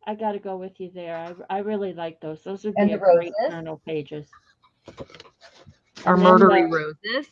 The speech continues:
Speaker 1: and then the, uh, Picasso boobs. Yeah.
Speaker 2: Yeah. Where? Oh, wait. This isn't the murdery roses? Isn't that the same?
Speaker 1: I thought it was.
Speaker 2: Yeah, I thought so too.
Speaker 1: Yeah.
Speaker 2: We
Speaker 1: It's
Speaker 2: have
Speaker 1: just
Speaker 2: more
Speaker 1: that
Speaker 2: of
Speaker 1: we
Speaker 2: them.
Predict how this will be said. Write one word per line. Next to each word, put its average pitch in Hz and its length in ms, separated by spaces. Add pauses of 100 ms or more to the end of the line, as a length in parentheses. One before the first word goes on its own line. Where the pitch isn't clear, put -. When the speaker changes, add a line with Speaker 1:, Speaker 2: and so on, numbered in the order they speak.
Speaker 1:
and 196 220
then 214 240
the, 208 240
uh, 185 100
Picasso 185 560
boobs. 170 440 (200)
Yeah. 226 800 (460)
Speaker 2:
Yeah. 202 360
Where? 220 340
Oh, 220 180
wait. 196 320
This 226 180
isn't 247 240
the 240 80
murdery 233 380
roses? 226 560 (1700)
Isn't 214 140
that 233 200
the 226 80
same? 233 420
Speaker 1:
I 240 240
thought 208 180
it 196 100
was. 240 720 (380)
Speaker 2:
Yeah, 226 400 (160)
I 226 60
thought - 220
so 190 160
too. 190 320 (520)
Speaker 1:
Yeah. 208 340 (600)
Speaker 2:
We 269 120
Speaker 1:
It's - 20
Speaker 2:
have 294 80
Speaker 1:
just 233 100
Speaker 2:
more 285 200
Speaker 1:
that 196 40
Speaker 2:
of 180 80
Speaker 1:
we 196 80
Speaker 2:
them. - 160